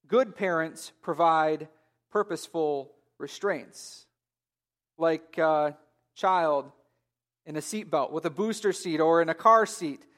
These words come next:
And I love this picture. It made me chuckle when I found it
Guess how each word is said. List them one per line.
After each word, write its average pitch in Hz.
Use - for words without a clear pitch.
And 180
I 180
love 196
this 190
picture. 196
It 160
made 190
me 170
chuckle 185
when 151
I 147
found 190
it 156